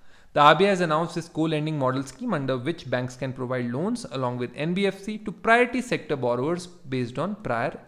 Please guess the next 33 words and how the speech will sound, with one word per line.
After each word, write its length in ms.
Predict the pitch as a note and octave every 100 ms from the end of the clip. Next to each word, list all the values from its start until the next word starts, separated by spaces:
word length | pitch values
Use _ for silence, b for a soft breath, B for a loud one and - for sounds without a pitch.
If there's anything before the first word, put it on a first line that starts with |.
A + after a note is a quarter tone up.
| -
agreement. 500 | C3+ A#2 A2+ A2+ - - b b b b
So 100 | - D#3+
C 140 | G3+
B 160 | G#3 A#3
O 60 | A3+
I 200 | A#3+ B3+
plus 160 | G#3+ F#3
India 300 | F3+ F3 F#3
Bull 160 | E3+
Housing 320 | D#3+ C3+ C3 E3+
Finance 480 | E3 D#3 F#3 A3+
and 180 | D#3 D3
I 120 | B2
I 140 | C#3 C#3+ C#3
F 120 | D3
L 80 | C#3+ B2+
Home 140 | C#3+
Finance 380 | D#3+ D#3 F#3+ G#3+
have 160 | C3+ B2+ -
co-lending 640 | - G#3+ G3+ C3+ B2+ D#3 F3+ -
partnerships. 680 | A#2 A2+ A2+ - - - - b b b
This 300 | C3+ D#3 -
we 80 | C3
have 100 | B2 B2
done 240 | C#3 G#3 G3+ - _
just 280 | B2+ B2 -
now. 160 | - - - - - G2+ G2 - - - - b b b b b b b b b -
R 220 | F3 G#3+
B 120 | B3
I 40 | D#4
has 160 | D4
imposed 400 | B3 G#3 A3+ A#3+
a 80 | B3